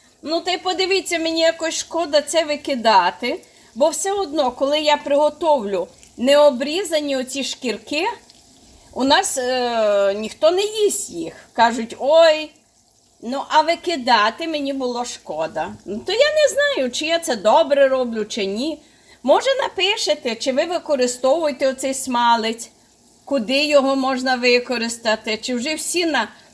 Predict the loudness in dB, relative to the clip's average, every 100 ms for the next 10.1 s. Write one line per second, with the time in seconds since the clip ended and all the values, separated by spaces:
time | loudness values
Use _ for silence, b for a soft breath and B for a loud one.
0 | B -4 0 0 0 -2 -2 -4 -2 2
1 | 2 0 -4 -4 -6 -2 -2 -2 -6 -6
2 | -4 -6 -2 2 4 4 2 -4 -8 -4
3 | -4 -2 -4 -4 -4 -4 0 0 0 -2
4 | -2 0 0 2 0 -2 -4 -4 -4 -8
5 | -4 -2 -2 -4 -6 -10 B B B B
6 | B -6 0 4 4 2 -2 -4 -2 -4
7 | -4 -2 -2 0 0 0 0 0 0 0
8 | 2 2 2 -4 -4 -2 -2 -2 0 -2
9 | -6 -6 -4 -2 -2 -2 -2 -2 -2 -4
10 | -6